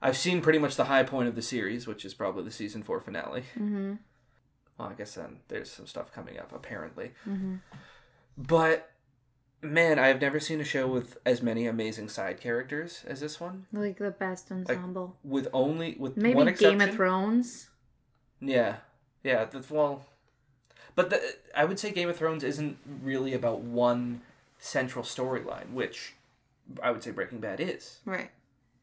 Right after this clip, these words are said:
Speaker 1: It's just about the meth and,
Speaker 2: <laughs>
Speaker 1: and that.
Speaker 2: That's
Speaker 1: Whereas
Speaker 2: the
Speaker 1: Game of Thrones is about a couple different things at the same time.
Speaker 2: Yeah.
Speaker 1: So it's, I would say Game of Thrones has more main characters
Speaker 2: Mm-hmm.
Speaker 1: than Breaking Bad.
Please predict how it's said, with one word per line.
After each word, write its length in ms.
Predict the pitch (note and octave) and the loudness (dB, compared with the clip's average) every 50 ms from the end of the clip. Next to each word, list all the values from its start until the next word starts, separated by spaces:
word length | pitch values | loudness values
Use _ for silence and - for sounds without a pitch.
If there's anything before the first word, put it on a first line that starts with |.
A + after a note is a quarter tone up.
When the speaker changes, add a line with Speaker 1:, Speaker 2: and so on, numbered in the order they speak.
| _ - | _ -20
Speaker 1:
It's 140 | - A2+ - | -18 -16 -14
just 160 | - - - | -14 -10 -6
about 180 | - D#2 - - | -6 -6 -6 -6
the 60 | - | -6
meth 460 | A#2+ A#2 G#2 D#2 - - - - - _ _ - | -6 -4 -4 -4 -6 -10 -16 -20 -20 _ _ -10
and, 380 | - G2+ E2+ D2 E2 D2+ A#1 - - F#3 - | -8 -6 -6 -6 -8 -12 -16 -12 -8 -8 -6
Speaker 2:
<laughs> 160 | C#3 B2 - | -6 -6 -6
Speaker 1:
and 140 | - A#2 G2 | -6 -6 -4
that. 280 | - - G#1 - - - _ _ _ _ - - - - _ _ _ _ _ _ _ _ - | -4 -6 -6 -6 -10 -14 _ _ _ _ -20 -20 -20 -20 _ _ _ _ _ _ _ _ -14
Speaker 2:
That's 120 | F#3 E3 | -12 -2
Speaker 1:
Whereas 400 | C#3 C3+ C#3+ C#3 C3+ C3 C3 B2 - | 4 6 8 8 8 8 6 4 2
Speaker 2:
the 60 | - | 2
Speaker 1:
Game 140 | C#3 B2+ B2+ | 2 2 2
of 80 | B2 | 2
Thrones 220 | B2 B2+ A#2+ A#2+ A#2 | 2 0 0 0 -2
is 80 | A#2 | -4
about 280 | A#2 A#2+ - G2 - - | -4 0 0 0 2 2
a 40 | - | 2
couple 280 | - F3 D#3+ - C3+ | 6 4 4 4 4
different 340 | - - E2 - F2 - - | -2 -4 -6 -8 -10 -14 -12
things 260 | - B1+ B1 C2 - | -10 -10 -10 -10 -10
at 60 | - - | -12 -10
the 80 | - | -10
same 240 | - - C#2 G#1 - | -8 -10 -10 -10 -10
time. 340 | - C3+ A#2 D#2+ A1 - - - | -10 -8 -8 -8 -8 -12 -12 -8
Speaker 2:
Yeah. 240 | G3+ F#3+ F#3 F#3 A3+ - _ _ _ _ _ | -8 -6 -6 -6 -8 -12 _ _ _ _ _
Speaker 1:
So 360 | - - - - - - - - _ _ _ _ _ | -14 -8 -6 -4 -4 -6 -8 -12 _ _ _ _ _
it's, 380 | - - D3+ D3 - - - - - D#3 - - | 4 4 4 4 2 -4 -6 -8 -10 -6 2 4
I 80 | C3 | 6
would 120 | C3+ C3 C3 | 6 6 4
say 120 | D3 C#3 | 0 0
Game 140 | C3 B2+ B2 | 0 0 -2
of 80 | B2 | -2
Thrones 160 | B2 C3 B2+ B2 | -2 -2 -2 -2
has 140 | B2 A2+ | -2 -2
more 180 | A#2+ A#2 A2 G2 | -2 -4 -6 -6
main 320 | G2 F#2+ - - G2+ G#2+ A#2 | -6 -8 -8 -8 -8 -10 -10
characters 640 | - - A#2 B2+ C3 C3 - C#3+ D#3+ F3 - - - _ _ _ _ - | -8 -6 -6 -6 -6 -6 -10 -10 -10 -10 -14 -20 -20 _ _ _ _ -12
Speaker 2:
Mm-hmm. 300 | G3+ F#3 F3+ F3+ F3+ F3+ F3 - | -10 -8 -8 -8 -10 -10 -10 -8
Speaker 1:
than 140 | C#3 C#3 C3+ | -8 -6 -6
Breaking 300 | D3 D3 C#3+ - D#3+ D#3 | -6 -8 -8 -8 -10 -10
Bad. 220 | D#3+ D#3+ E3+ F3+ | -8 -8 -8 -8